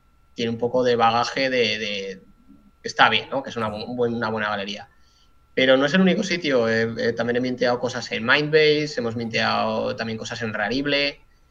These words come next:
Entonces, bueno, OpenSea lo he utilizado, ahí que diga, eh, Super Rare lo he utilizado para obras así más únicas, que a lo mejor quería solamente hacer una,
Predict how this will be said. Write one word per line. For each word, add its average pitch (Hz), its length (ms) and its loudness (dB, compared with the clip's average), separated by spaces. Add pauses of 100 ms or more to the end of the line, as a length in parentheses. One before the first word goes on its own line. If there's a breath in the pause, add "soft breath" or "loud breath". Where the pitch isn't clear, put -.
(280)
Entonces, 147 420 2
bueno, 156 400 4 (280)
OpenSea 143 500 2
lo 165 80 4
he 160 40 6
utilizado, 156 600 2
ahí 127 140 0
que 127 80 0
diga, 113 400 2 (300)
eh, 107 160 -4
Super 120 280 -4
Rare 139 160 2
lo 143 100 -4
he 139 40 -4
utilizado 139 340 -2
para 117 180 2
obras 131 240 -2
así 139 180 -8
más 127 220 -2
únicas, 160 420 0
que 127 100 -4
a 117 60 -2
lo 117 60 -4
mejor 117 180 -6
quería 120 280 -2
solamente 117 340 -4
hacer 120 180 -6
una, 165 300 -6